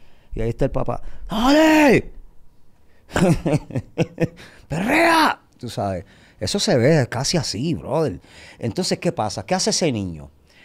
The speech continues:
Ese niño o esa niña, eh, siente la presión que sentía yo, pero que me daban con otras cosas. Por ejemplo, juega pelota.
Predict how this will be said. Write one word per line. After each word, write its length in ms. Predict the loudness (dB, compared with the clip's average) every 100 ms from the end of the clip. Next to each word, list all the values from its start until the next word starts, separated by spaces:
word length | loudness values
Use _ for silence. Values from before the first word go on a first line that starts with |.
| _ _
Ese 260 | -8 0 2
niño 340 | 2 2 2 2
o 60 | 2
esa 180 | 4
niña, 380 | 4 4 2 -2 -10 _ _ _ _ _ _ _ _ _ _ -10
eh, 440 | -4 -2 -4 -6 -12 -20 _ _ _ _ _ _ _ -12
siente 360 | -2 -2 2
la 120 | 0 0
presión 600 | -2 0 2 2 0 -6 _ _ _ _ _ _ _ _
que 120 | -8
sentía 420 | -4 -4 -2 -2
yo, 220 | 0 -2 -4
pero 200 | -6 -4
que 120 | -6
me 120 | -4
daban 260 | -4 -4 -6
con 200 | -8 -12
otras 240 | -10 -12 _
cosas. 360 | -16 -16 -16 -20 _ _ _ _ _ _ -18
Por 140 | -10
ejemplo, 420 | -6 -6 -6 -12 -12 _ _ -14
juega 260 | -8 -4 -2
pelota. 500 | -2 -2 -4 -8